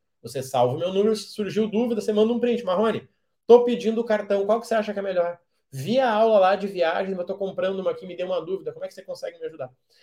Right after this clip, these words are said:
E a gente vai realizar isso aí junto, tá? E você consegue entrar hoje aí com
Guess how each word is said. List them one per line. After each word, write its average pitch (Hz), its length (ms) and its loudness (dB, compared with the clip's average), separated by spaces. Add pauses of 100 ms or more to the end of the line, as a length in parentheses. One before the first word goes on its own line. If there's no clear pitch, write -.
(140)
E 135 80 -2
a - 20 2
gente 135 180 -2
vai 135 120 4
realizar 120 460 0
isso 123 180 -8
aí 156 100 -2
junto, 107 320 -8
tá? 190 320 2 (300)
E 208 100 0
você 208 240 2
consegue 185 380 0
entrar 175 280 4
hoje 160 300 4
aí 156 140 0
com 160 260 -6